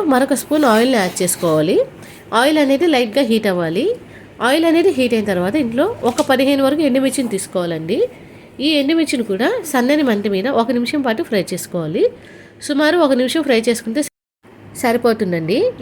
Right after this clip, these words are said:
ఎండుమిర్చి కొంచెం కలర్ మారితే సరిపోతుంది. చూసారు కదండి, ఈ విధంగా ఎండుమిర్చి కలర్ చేంజ్ అయిన తర్వాత దీనిని కూడా చల్లారేంత వరకు పక్కన పెట్టుకోవాలి.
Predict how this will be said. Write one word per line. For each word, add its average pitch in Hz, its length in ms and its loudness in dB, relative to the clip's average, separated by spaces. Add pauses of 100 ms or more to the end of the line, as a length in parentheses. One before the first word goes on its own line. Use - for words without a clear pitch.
ఎండుమిర్చి 285 440 0 (120)
కొంచెం 247 360 2
కలర్ 247 260 0
మారితే 233 300 0
సరిపోతుంది. 185 580 -4 (480)
చూసారు 285 320 0
కదండి, 208 360 0
ఈ - 80 2
విధంగా 262 300 0
ఎండుమిర్చి 269 420 0
కలర్ 233 260 2
చేంజ్ 202 200 0
అయిన 180 140 -2
తర్వాత 165 220 -2 (220)
దీనిని 269 280 2
కూడా 240 140 2 (100)
చల్లారేంత 247 460 2
వరకు 226 240 -2
పక్కన 220 260 -2
పెట్టుకోవాలి. 170 480 -2